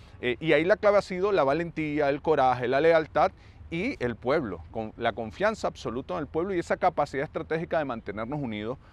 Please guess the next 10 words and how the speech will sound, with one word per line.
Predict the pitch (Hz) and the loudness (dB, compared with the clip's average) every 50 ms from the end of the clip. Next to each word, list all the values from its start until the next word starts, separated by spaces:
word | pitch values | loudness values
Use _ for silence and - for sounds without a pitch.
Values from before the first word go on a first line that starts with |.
| - - - - | -20 -18 -6 0
a, | 107 110 113 113 - | 2 4 4 4 2
al | - 110 104 - | 0 -2 -2 -2
pueblo | - - 107 107 110 113 117 120 110 - | -2 -2 -2 -2 0 0 0 0 -2 -4
venezolano. | - 113 123 123 113 104 92 - 92 85 85 82 | -8 -4 -4 -4 -2 -4 -8 -10 -10 -12 -12 -12
Entonces | 90 - - 185 190 | -12 -8 -4 -4 0
yo | 190 185 | 0 0
creo | - 180 170 180 170 | 0 0 -2 -2 0
que | - 156 | 0 0
la | 131 120 101 | 0 0 0
cosa | 110 123 120 - 160 160 160 | 0 -2 -2 0 -2 -2 -2